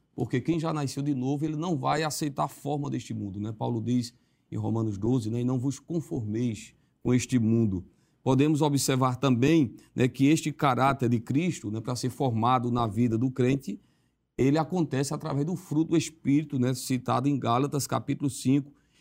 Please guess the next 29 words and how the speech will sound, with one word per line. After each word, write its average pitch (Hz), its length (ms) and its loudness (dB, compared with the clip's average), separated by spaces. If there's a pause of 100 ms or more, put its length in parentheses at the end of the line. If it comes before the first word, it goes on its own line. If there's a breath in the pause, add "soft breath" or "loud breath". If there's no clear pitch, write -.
(140 soft breath)
e 127 80 4
o 135 60 6
versículo 127 460 2
vinte 151 220 2
e 151 40 2
dois 135 580 4 (320)
ao 127 160 2
vinte 131 240 2
e 190 60 -2
cinco, 143 500 2 (320 soft breath)
e 165 440 4
somente 190 420 0
desta 180 300 -4
forma, 143 440 0
né, 127 140 0
poderemos 143 680 0
realmente 147 480 2
resistir, 151 760 0 (340 soft breath)
né, 120 160 2
este 139 160 0
espírito 165 680 -2
do, 127 520 0 (240 soft breath)
da 127 160 2
Babilônia, 127 760 4
né, 113 160 -4
como 120 180 -2
nós 117 160 2
estamos 113 320 -4
falando. 117 500 0